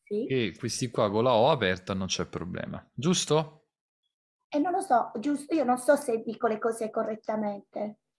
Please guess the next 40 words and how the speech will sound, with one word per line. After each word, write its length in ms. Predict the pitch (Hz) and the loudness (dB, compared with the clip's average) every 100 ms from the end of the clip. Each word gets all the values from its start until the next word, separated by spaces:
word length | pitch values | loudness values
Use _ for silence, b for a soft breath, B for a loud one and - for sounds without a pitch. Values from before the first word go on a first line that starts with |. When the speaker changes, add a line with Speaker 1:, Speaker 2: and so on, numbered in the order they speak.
| _ - | _ -8
Speaker 1:
Quindi 320 | - 104 - | 0 2 2
questi 40 | - | 2
sono 120 | - | 4
Speaker 2:
Correttamente, 400 | 220 208 - 240 | 4 2 2 4
Speaker 1:
con 60 | 247 | 6
la 60 | 247 | 8
Speaker 2:
con 60 | |
Speaker 1:
O 20 | |
Speaker 2:
la 140 | 247 214 | 8 8
E 60 | 214 | 4
Speaker 1:
aperta, 160 | 202 | 2
Speaker 2:
chiu-, 120 | - | -2
correttamente, 140 | 214 - 254 113 107 - 107 101 92 92 92 | -8 2 2 4 2 2 2 4 4 2 -2
Speaker 1:
correttamente. 140 | - 95 | -4 -2
Speaker 2:
no, 200 | 98 95 | 0 -2
correttamente. 720 | 95 90 - 90 82 - - | -2 -4 -4 -4 -4 -6 -4
No, 60 | |
Speaker 1:
Correttamente. 220 | 262 180 208 | 2 4 4
Speaker 2:
allora 220 | 214 95 | 4 4
me 140 | 120 202 | 4 4
li 100 | 202 | 4
ripeta. 500 | 131 95 82 76 110 | 2 0 -2 -2 0
Io, 360 | 180 226 127 - | 2 2 0 -6
io 220 | 120 156 | -2 0
credo 280 | 113 110 98 | 0 -2 -2
che 80 | 98 | -2
lei 160 | 107 98 | -2 -2
non 120 | 92 | -4
abbia 260 | 90 90 | -6 -8
problemi, 340 | 87 87 87 90 | -10 -10 -12 -6
però 260 | 208 180 - | -2 -2 -2
me 100 | 139 | -6
li 80 | 107 | -6
ripeta. 460 | 85 - - - - | -8 -12 -14 -14 -6
Speaker 1:
Neligliolo, 840 | 254 247 226 214 202 190 202 - - | -2 -2 -2 0 0 0 -4 -10 -10
allora, 340 | 220 202 196 _ _ _ _ _ | -8 -8 -10 _ _ _ _ _
cenciaiolo, 1160 | - 277 285 277 262 254 233 202 190 196 202 - _ _ _ _ _ - - | 0 2 2 2 2 4 6 6 6 2 -2 -6 _ _ _ _ _ -14 0
crogiolo. 440 | 262 262 208 - | 6 6 8 8
Speaker 2:
Cenciaiolo, 720 | 196 107 98 85 82 85 73 - | 8 6 4 0 -2 -6 -10 -8
cenciaiolo. 960 | 131 123 - 92 90 82 - - - | -6 -4 -4 -6 -8 -12 -12 -14 -20